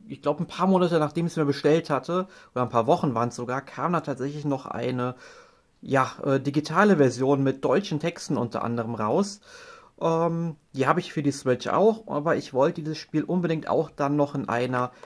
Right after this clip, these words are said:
ja, sagen wir mal, westlichen oder nicht japanischen Version im Regal stehen haben. Und bei Limited Run Games gab es vor kurzem einen Blowout Sale und da war diese Box nochmal drin, zwar für die PlayStation vier,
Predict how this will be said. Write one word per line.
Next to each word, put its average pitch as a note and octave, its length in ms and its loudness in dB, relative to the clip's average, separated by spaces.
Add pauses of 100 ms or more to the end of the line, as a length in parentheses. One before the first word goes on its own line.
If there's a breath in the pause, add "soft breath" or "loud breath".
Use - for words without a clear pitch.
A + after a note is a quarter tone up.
(140)
ja, A#2 120 -2
sagen C3+ 140 2
wir C#3+ 80 4
mal, B2+ 300 2
westlichen C3 880 0
oder A#2+ 180 2
nicht C#3 320 0
japanischen B2 600 -2
Version A#2 520 0 (300 loud breath)
im C3 160 -2
Regal C3 420 4
stehen A2+ 380 -2
haben. G#2+ 340 -2
Und F3+ 240 -2
bei D3+ 160 2
Limited F#3 420 2
Run C3 200 2
Games F#3+ 340 2
gab F3 220 0
es - 140 -8
vor D3 120 -4
kurzem C#3+ 420 -2
einen A#2+ 280 -4
Blowout F#3+ 400 4
Sale F3 400 0
und C3 160 -2
da B2+ 140 0
war C3+ 200 0
diese B2+ 300 -4
Box A#2+ 340 -4
nochmal G2+ 480 -4
drin, F#3 400 2 (260 loud breath)
zwar C#3+ 280 4
für C#3+ 100 0
die C3+ 80 -2
PlayStation A#2+ 680 -2
vier, C4 480 0